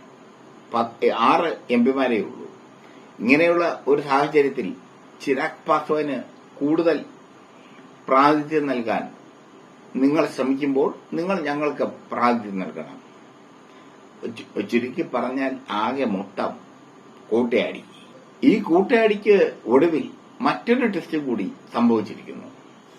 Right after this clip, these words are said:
ചിരാഗ് പാസ്വാനും രാഹുൽ ഗാന്ധിയും തമ്മിൽ ചർച്ച നടത്തിയിരിക്കുന്നു. ഏ,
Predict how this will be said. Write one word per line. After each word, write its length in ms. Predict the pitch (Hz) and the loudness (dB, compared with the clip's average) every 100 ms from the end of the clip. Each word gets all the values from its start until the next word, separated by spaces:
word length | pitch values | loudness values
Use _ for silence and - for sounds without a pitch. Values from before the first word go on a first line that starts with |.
| - - - - - - - - | -20 -20 -20 -20 -20 -20 -12 -4
ചിരാഗ് 320 | 120 143 - | 0 0 -2
പാസ്വാനും 640 | 147 143 143 135 117 101 - - - - 98 | -2 -2 -2 -4 -4 -8 -16 -20 -20 -12 -2
രാഹുൽ 360 | 107 117 120 | 0 0 -2
ഗാന്ധിയും 460 | 113 117 113 107 104 | -2 -2 -2 -4 -8
തമ്മിൽ 320 | 95 95 - - - - | -6 -6 -8 -12 -20 -10
ചർച്ച 300 | 104 98 - 87 - - - - | -8 -8 -6 -8 -8 -18 -16 -6
നടത്തിയിരിക്കുന്നു. 640 | 98 95 98 - - - - - - - - - - - - - - - - - - - | -6 -4 -8 -10 -14 -20 -20 -20 -20 -20 -20 -20 -20 -20 -20 -20 -20 -20 -18 -16 -12 0
ഏ, 360 | 127 123 123 | 2 2 2